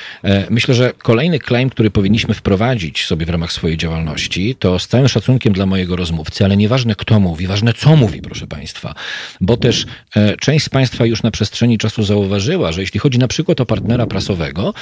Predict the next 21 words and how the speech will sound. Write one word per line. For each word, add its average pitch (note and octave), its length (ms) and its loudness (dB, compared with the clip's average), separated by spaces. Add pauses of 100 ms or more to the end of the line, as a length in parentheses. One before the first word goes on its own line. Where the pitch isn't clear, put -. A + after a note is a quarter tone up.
(300)
e, F2+ 140 0
to G#2+ 100 0
naszym G#2+ 360 2
takim - 320 -2
naturalnym A2 580 0
partnerem, F2 720 -4 (300)
e, E2 120 0
winna D3 480 0
być C#3 260 -4
na D3 120 6
przykład, - 840 2
tak G2 180 -6
państwo E2 320 -6
twierdziliście, E2+ 1040 -4
mm, G2 240 0
e, F#2+ 40 0 (320)
Gazeta G#2+ 480 0
Wyborcza. C3+ 640 0 (320)
E, F#2 160 -2
tymczasem, G#2+ 720 0
e, - 40 -12